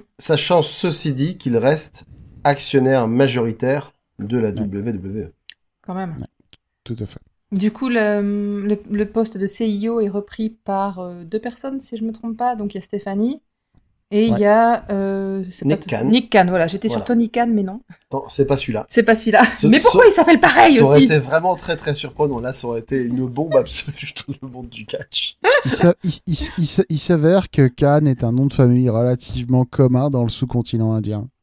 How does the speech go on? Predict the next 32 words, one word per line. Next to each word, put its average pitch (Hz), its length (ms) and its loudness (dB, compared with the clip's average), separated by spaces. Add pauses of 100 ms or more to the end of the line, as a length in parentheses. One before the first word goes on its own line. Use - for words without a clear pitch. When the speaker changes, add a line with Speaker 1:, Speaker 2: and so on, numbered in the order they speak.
Speaker 2:
Euh, - 80 -14
Speaker 1:
C'est 120 240 -10
ça. 82 260 -8
Speaker 2:
voilà. 87 140 -8 (120)
Speaker 3:
Mhm. 220 200 0 (1500)
Speaker 1:
Il 123 80 2
y 131 60 6
a 135 80 6
Speaker 2:
Euh. 117 1080 0
Speaker 1:
Et, 143 140 -2 (100)
et, 175 160 -4
est-ce 156 180 -2
que 151 120 0
le, 127 420 4
est-ce 135 180 -2
que 139 80 0
le 127 140 4
boss 147 560 2
final 147 580 2
de 120 100 -2
Mortal 123 560 0
Kombat 123 300 2
deux, 131 240 0
Shao 147 380 4
Kahn, 143 420 0
était 127 300 -6
ég-, 131 360 2
également 135 400 4
de 131 60 2
leur 123 140 -4
famille ? 113 380 -6
Speaker 3:
Évidemment. 185 400 -6